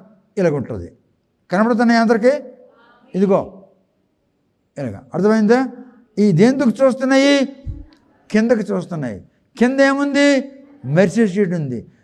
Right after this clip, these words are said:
మెర్సీ సీట్ మీద ఏముంది? రక్తం ఉంది, రక్తం ఉంది. They are peeping at the blood of God Almighty. యేసుక్రీస్తు యొక్క రక్తము తట్టు అవి చూస్తున్నాయి.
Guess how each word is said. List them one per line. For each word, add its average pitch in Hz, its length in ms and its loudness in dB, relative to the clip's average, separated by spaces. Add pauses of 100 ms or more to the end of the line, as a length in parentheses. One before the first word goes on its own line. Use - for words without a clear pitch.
(140)
మెర్సీ 214 460 0
సీట్ 233 280 -4
మీద 269 220 -2
ఏముంది? 277 640 2 (360)
రక్తం 185 400 0
ఉంది, 165 380 0 (1500)
రక్తం 185 480 0
ఉంది. 143 380 0 (1120)
They 139 180 4
are 175 300 0 (760)
peeping 254 400 8
at 180 100 -4
the 185 120 4 (840)
blood 214 180 6
of 170 120 -2 (100)
God 170 240 2
Almighty. 143 800 -2 (920)
యేసుక్రీస్తు 240 800 2
యొక్క 240 240 0 (360)
రక్తము 226 480 0
తట్టు 240 320 2
అవి 208 380 2
చూస్తున్నాయి. 170 800 -6